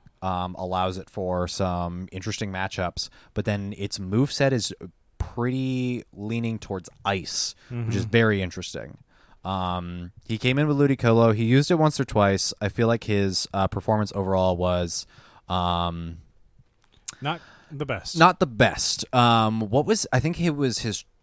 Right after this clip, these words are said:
Speaker 1: fast move that was, uh,
Speaker 2: On
Speaker 1: holding him back a
Speaker 2: Ludicolo.
Speaker 1: little bit.
Speaker 2: Yeah.
Speaker 1: It, what it, what was he running?
Speaker 2: It was
Speaker 1: Do you
Speaker 2: remember?
Speaker 1: remember?
Speaker 2: Bubble over
Speaker 1: Yes.
Speaker 2: Razor Leaf.
Speaker 1: Um, and Razor Leaf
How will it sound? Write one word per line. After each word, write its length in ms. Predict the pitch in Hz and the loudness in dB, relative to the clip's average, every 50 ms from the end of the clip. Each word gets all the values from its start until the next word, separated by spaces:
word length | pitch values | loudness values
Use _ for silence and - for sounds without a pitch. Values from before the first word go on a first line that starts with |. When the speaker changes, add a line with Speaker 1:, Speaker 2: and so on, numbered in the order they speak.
| _ _ _ _ - | _ _ _ _ -2
Speaker 1:
fast 340 | 113 107 110 107 - - | 0 0 0 -2 -4 -6
move 340 | 113 107 98 92 92 87 - | -4 -4 -2 -2 -4 -4 -4
that 180 | - 101 95 - | -6 -6 -4 -4
was, 300 | 101 98 92 87 - - _ _ - | -4 -4 -4 -6 -10 -16 _ _ -6
uh, 40 | 98 | -4
Speaker 2:
On 320 | 98 95 92 92 90 90 87 | -4 -2 -2 -2 -4 -4 -2
Speaker 1:
holding 300 | 127 123 120 113 113 120 | -2 0 0 0 2 0
him 140 | 120 117 117 | 0 0 0
back 180 | 92 90 120 | -2 -2 -2
a 20 | 117 | -2
Speaker 2:
Ludicolo. 140 | 110 110 110 | -2 -2 -2
Speaker 1:
little 180 | 110 - - | -2 -2 -2
bit. 240 | - 90 85 82 - | -4 -6 -6 -8 -8
Speaker 2:
Yeah. 200 | - 117 107 104 | -6 -4 -2 -2
Speaker 1:
It, 80 | 104 95 | -4 -2
what 160 | 98 107 117 | -2 0 0
it, 140 | 139 147 139 | 0 0 2
what 100 | 143 139 | 0 0
was 120 | 147 151 - | 0 0 0
he 100 | 180 170 | -2 -4
running? 560 | 135 117 117 120 127 139 143 147 147 156 147 | -2 0 0 2 2 2 0 0 0 0 0
Speaker 2:
It 60 | 131 | 2
was 120 | 131 135 - | 2 2 2
Speaker 1:
Do 40 | |
you 40 | 135 143 | 2 2
Speaker 2:
remember? 300 | 151 - 127 120 120 139 | 4 4 2 2 4 4
Speaker 1:
remember? 20 | |
Speaker 2:
Bubble 500 | 147 143 147 131 127 117 113 113 113 - - _ | 6 6 6 6 4 2 2 0 -2 -4 -10 _
over 140 | 143 135 120 | -2 0 2
Speaker 1:
Yes. 200 | 110 104 98 95 | 4 4 4 4
Speaker 2:
Razor 300 | 117 117 110 107 113 107 | 2 2 2 0 -2 -4
Leaf. 300 | 98 98 101 95 - - - _ | -4 -6 -6 -8 -10 -14 -12 _
Speaker 1:
Um, 340 | - 101 101 98 98 104 101 | -2 2 2 2 2 0 0
and 100 | 107 110 | 0 2
Razor 320 | 120 120 123 110 117 123 | 4 4 4 2 0 0
Leaf 380 | 120 120 113 107 - - - | 0 0 0 -2 -4 -8 -14